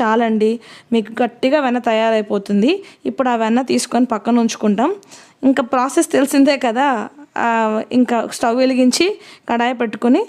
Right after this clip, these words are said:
వెన్న అందులో వేసుకున్నాం అనుకో, కాసేపటికి అది కరగడం మొదలు పెడుతుంది. అట్లా కరుగుతూ కొద్దిగా బుడగలు బుడగలుగా వస్తుందన్నమాట.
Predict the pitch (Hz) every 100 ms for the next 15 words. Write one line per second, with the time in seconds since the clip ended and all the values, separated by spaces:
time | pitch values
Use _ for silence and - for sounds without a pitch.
0 | - - _ 240 247 269 247 240 247 226
1 | 226 - 247 240 208 196 196 202 220 _
2 | - _ 226 233 247 233 277 247 226 226
3 | 233 254 226 208 226 220 202 202 196 302
4 | 427 - - - - 226 247 247 233 254
5 | - 349 339 226 220 226 214 233 254 233
6 | 233 247 247 214 214 233 214 196 190